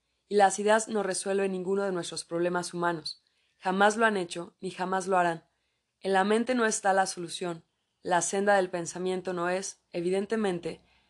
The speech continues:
la vía de salida de nuestras dificultades. Y nosotros, a mi entender, debiéramos primero comprender este proceso del pensar,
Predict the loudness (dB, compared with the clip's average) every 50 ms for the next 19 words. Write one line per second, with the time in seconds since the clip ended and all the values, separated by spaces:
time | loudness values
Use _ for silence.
0 | _ _ -4 0 2 2 4 6 6 6 6 4 2 0 0 -2 -2 0 0 0
1 | 0 0 -2 -4 -6 -8 -12 -12 -12 -14 -14 -14 -12 -12 -12 -8 -4 -2 -2 -2
2 | -2 -4 -10 -16 _ _ _ _ _ _ _ _ _ -6 -4 -4 -2 0 2 0
3 | 0 2 0 -2 -2 -4 -6 -8 -6 -4 -2 0 0 -2 -2 -2 -2 2 2 2
4 | 2 2 -2 _ _ _ _ _ _ _ _ _ _ _ -6 -2 2 4 6 6
5 | 6 4 4 -2 -4 -6 -8 -8 -4 -2 0 0 -2 -2 -2 -6 -6 -4 -6 -6
6 | -4 -2 -2 -2 -2 -2 -6 -6 -6 -6 -6 -4 -4 -6 -6 -4 -4 -4 -4 -4
7 | -6 -10 -8 -6 -4 -4 -4 -4 -6 _